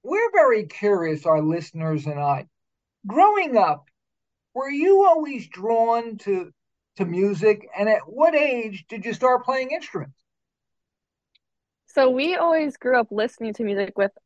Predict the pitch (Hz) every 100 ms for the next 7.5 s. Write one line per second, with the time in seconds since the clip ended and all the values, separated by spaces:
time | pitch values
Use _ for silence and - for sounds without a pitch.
0 | - 208 202 214 175 208 269 - 208 226
1 | 233 220 220 226 214 _ - 202 - 190
2 | 196 247 294 311 _ _ _ _ 233 233
3 | 226 226 214 - 214 233 226 220 - 220
4 | 226 233 233 247 233 226 226 - 208 -
5 | 214 226 220 208 - 208 214 202 202 214
6 | 208 - 214 208 208 - 202 190 214 202
7 | 185 180 196 190 196